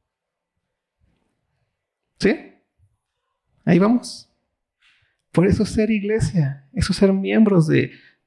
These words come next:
del cuerpo de Cristo. Eso es lo que nosotros queremos y por lo cual nos queremos esforzar cada domingo. No venimos a querer esforzarnos a ver qué mejor show te damos. Queremos que nos esforcemos todos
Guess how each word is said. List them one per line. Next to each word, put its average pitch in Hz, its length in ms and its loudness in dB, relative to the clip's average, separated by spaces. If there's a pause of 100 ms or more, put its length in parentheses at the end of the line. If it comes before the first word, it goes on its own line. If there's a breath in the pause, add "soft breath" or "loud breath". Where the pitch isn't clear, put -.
del 135 200 0
cuerpo 156 360 0
de 143 140 0
Cristo. 139 460 -2 (240 loud breath)
Eso 196 260 2
es 208 80 0
lo 196 140 0
que 180 100 -2
nosotros 185 460 0
queremos 190 600 0 (220 loud breath)
y 175 120 2
por 170 180 0
lo 160 140 0
cual 196 160 2
nos 196 140 -2
queremos 175 500 0
esforzar 175 760 -2
cada 175 240 2
domingo. 156 800 -2 (680)
No 143 140 4
venimos 185 380 2
a 165 100 0
querer 160 520 -2
esforzarnos 160 840 0 (260 loud breath)
a 139 160 0
ver 160 220 2
qué 180 140 0
mejor 165 460 -2
show 165 340 0
te 160 120 2
damos. 170 800 -2 (640)
Queremos 165 320 2
que 165 140 -4
nos 143 160 -2
esforcemos 151 680 -4
todos 156 460 2